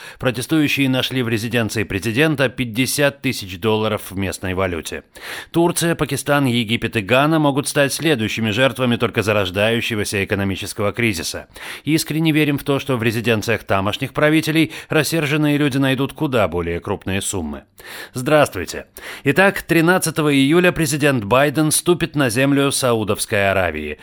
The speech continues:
Будет просить увеличить поставки черного золота. Представители нефтяного сектора страны заверяют, что не могут добывать больше десяти с половиной миллионов баррелей нефти в сутки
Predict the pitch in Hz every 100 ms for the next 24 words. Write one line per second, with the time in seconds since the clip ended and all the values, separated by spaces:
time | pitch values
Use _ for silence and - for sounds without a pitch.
0 | - - 117 110 - 104 - 139 - 135
1 | 117 107 117 139 - 135 - 113 98 -
2 | 107 107 92 104 123 127 135 87 - 69
3 | - - - 123 - 131 131 131 123 120
4 | 131 123 117 - 165 - 117 - 123 120
5 | 113 107 117 123 123 - - 131 131 147
6 | 175 156 107 95 104 120 143 107 120 107
7 | 113 104 117 120 139 135 127 120 120 113
8 | 113 110 110 95 92 110 101 104 101 98
9 | - - 160 165 175